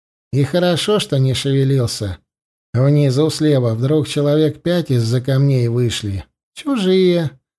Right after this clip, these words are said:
Сразу понял и по одежде, и по всему остальному. Чужие люди, плохие люди.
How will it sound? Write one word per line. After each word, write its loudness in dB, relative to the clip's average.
Сразу -2
понял 0
и -2
по -2
одежде, -2
и -2
по -4
всему -4
остальному. 0
Чужие 0
люди, 2
плохие 0
люди. 0